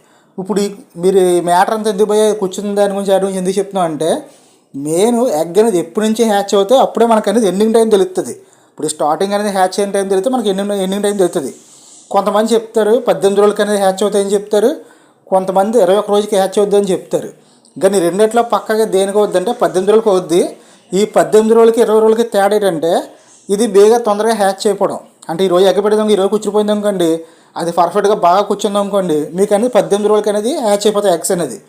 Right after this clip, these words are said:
ఫస్ట్ ఎగ్. లేకుంటే అది ఈరోజు ఎగ్గ పెట్టి రేపు కానీ ఎల్లుండి కానీ కూర్చుంది అనుకోండి, అది మీకు ట్వంటీ వన్ డే అలా, అంటే అది కూర్చొని హ్యాచ్ చేసిన దగ్గర నుంచే మనకు టైమ్ అనేది స్టార్ట్ అవుతుంది.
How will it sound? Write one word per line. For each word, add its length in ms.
ఫస్ట్ 200
ఎగ్. 220
లేకుంటే 480
అది 240
ఈరోజు 360
ఎగ్గ 200
పెట్టి 520
రేపు 300
కానీ 400
ఎల్లుండి 240
కానీ 140
కూర్చుంది 380
అనుకోండి, 460
అది 140
మీకు 160
ట్వంటీ 260
వన్ 200
డే 160
అలా, 240
అంటే 140
అది 240
కూర్చొని 560
హ్యాచ్ 300
చేసిన 220
దగ్గర 180
నుంచే 240
మనకు 220
టైమ్ 180
అనేది 160
స్టార్ట్ 240
అవుతుంది. 340